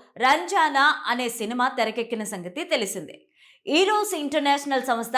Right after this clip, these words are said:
ఈ చిత్రాన్ని నిర్మించింది. ఈ సినిమాకి స్పిరిచువల్ సీక్వెల్‌గా తేరే ఇష్క్ మే రూపొందిందని ప్రచారం చేయబడింది.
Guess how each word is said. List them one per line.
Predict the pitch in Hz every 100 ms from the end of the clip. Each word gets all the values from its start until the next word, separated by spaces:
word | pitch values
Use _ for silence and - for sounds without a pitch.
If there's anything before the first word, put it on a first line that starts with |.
| 285 214
ఈ | 247 285
చిత్రాన్ని | 254 220 208 233
నిర్మించింది. | 320 294 226 190 190 156 - _ _ _ -
ఈ | 285 440
సినిమాకి | 440 370 330 294 285 339
స్పిరిచువల్ | 339 - 285 339 330 311 277
సీక్వెల్‌గా | 247 247 262 262 269 226 - - _ -
తేరే | 302 339 339 285
ఇష్క్ | 262 254 269
మే | 269
రూపొందిందని | 254 233 226 254 240 226 208 240
ప్రచారం | 269 202 196 240 226
చేయబడింది. | 277 302 247 185 165 143 -